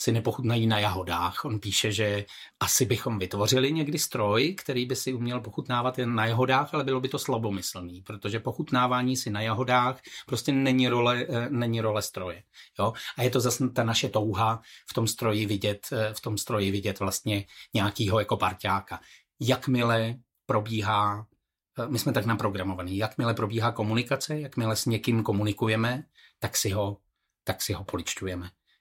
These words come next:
Jo, to znamená, my doufáme v to, že ten, že ten chat, s kterým si píšem, i když víme, i když víme, jak to je, tak, eh, doufáme, že je tam nějaká duše, která, která je tam prostě někde ukrytá.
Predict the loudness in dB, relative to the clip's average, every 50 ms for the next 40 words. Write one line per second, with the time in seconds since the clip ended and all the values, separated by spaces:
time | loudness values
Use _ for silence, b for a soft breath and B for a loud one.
0 | _ -4 -4 -4 -2 -2 0 2 2 4 4 4 4 2 2 2 4 4 2 2
1 | 2 2 4 4 4 2 0 -2 -4 -6 -8 -10 -10 -12 -12 -14 _ b b b
2 | b _ -4 -4 -4 -2 -2 0 0 2 2 2 0 -4 b b b b -6 -4
3 | -2 0 0 0 2 2 0 0 0 -2 -4 -4 -4 -4 -4 -4 -2 -2 -4 -4
4 | -6 -8 -8 -8 -8 -4 -2 0 0 0 0 0 -2 -4 -4 B B B B B
5 | -4 0 2 4 4 4 4 4 4 4 4 4 4 4 4 2 2 0 -2 -2
6 | -2 0 0 0 0 0 0 2 2 4 4 4 2 0 0 -2 -2 0 2 4
7 | 4 4 4 2 0 -8 _ _ B B B B B B _ _ -2 -2 -2 -2
8 | -2 0 0 0 0 -2 -2 -2 -2 -2 0 0 -2 -4 -4 -4 -4 -4 -4 -4
9 | -4 -4 -6 -4 -2 -2 -2 -2 -2 -2 -2 -2 -4 -8 -12 -12 -10 -8 -8 -6
10 | -8 -8 -10 -14 -10 -8 -8 -6 -6 -6 -6 -8 -8 -8 -8 -8 -8 -10 -12 -10
11 | -8 -6 -4 -2 -2 -2 -4 -2 -2 -2 0 0 -2 -2 -2 -2 -2 -2 -4